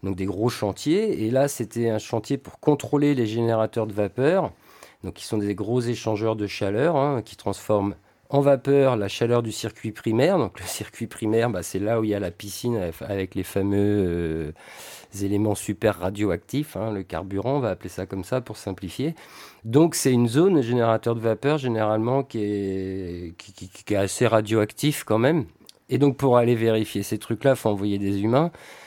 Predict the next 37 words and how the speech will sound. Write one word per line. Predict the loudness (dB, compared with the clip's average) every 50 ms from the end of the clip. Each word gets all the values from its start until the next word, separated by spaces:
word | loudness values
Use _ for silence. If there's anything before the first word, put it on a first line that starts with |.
| -20 -20 -20 -20 -18 -6 -2
Donc | 0 0 2 2
normalement, | 2 2 2 4 4 4 4 4 4 4 4 4 4 2 2 0
c'est | -2 -4 -6
des | -6 -6 -4
chantiers | -4 -2 -4 -4 -4 -4 -4 -2
d'ampleur | -2 -2 -2 -2 0 2 2 4 4 4 2
et | 2 2
à | 2 2
haut | 2 2
risque | 2 2 0 0 0 -2 -4 -4 -4 -4
de | -4 -4 -4 -6
dispersion | -8 -10 -10 -8 -6 -6 -6 -4 -4 -4
de | -4
contamination. | -4 -4 -6 -4 -2 -2 -2 0 0 -2 -2 -2 0 0 2
Donc | 2 0
ça | 0 -2
va | -2 -2
être | -2
des | -2 -4
trucs | -4 -4 -6 -6 -6
super | -8 -10 -8 -4 0 0 0 2
bien | 2 0 0
préparés. | 0 -2 -2 0 0 0 0 0 -2 -6 -8 _ _ _ _ _ _ _ _ _ _ _ _ _ -20 -18 _ -8
Bah, | -6 0
apparemment, | 2 2 4 6 6 6 6 6 6 6
il | 6 8
y | 8
a |
une | 8 8 8 8 6 6
merde, | 6 6 4 4 2 0 0
euh, | 2 2 4 4 4 4 4 4 4 2 2 0 -2
sur | -4 -4 -2 0
le | 0 0
chantier | -2 0 0 0 0 0 2 2 4 4
à | 4 2
Civaux, | 0 -2 -4 -2 2 4 4 4 2 0 -4 -14 -18 -18 -18 -16 -16 -16 -16 -18 -18 -20 -20 -16 -6 -2
euh, | 2 4 4 6 6 6 6 6 6 6 6 6 6 6 6 6